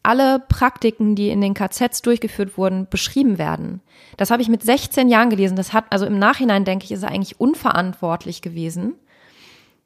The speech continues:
weil es mich so dermaßen traumatisiert hat. Dann waren wir auch noch in, im, im, in Buchenwald und wurden von unseren Lehrern gezwungen,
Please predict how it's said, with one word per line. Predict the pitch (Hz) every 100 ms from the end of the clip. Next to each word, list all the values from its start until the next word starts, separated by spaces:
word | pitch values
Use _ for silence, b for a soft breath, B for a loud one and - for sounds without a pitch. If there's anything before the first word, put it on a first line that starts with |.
| _ -
weil | 214
es | 226
mich | 233 - -
so | 220 277
dermaßen | 311 277 294 262 - 220
traumatisiert | 214 214 202 196 202 320 -
hat. | 208 -
Dann | 196
waren | 208 240
wir | 226
auch | 214
noch | 208
in, | - 196
im, | 196 196 190 202
im, | 190 185 180 180 180
in | 202 180
Buchenwald | 214 - 226 175 165 220 381 - B B B B B B B
und | 220
wurden | 196 247 262
von | 233
unseren | 226 214 202
Lehrern | 196 247 233 214
gezwungen, | 202 - 185 247 330 233 277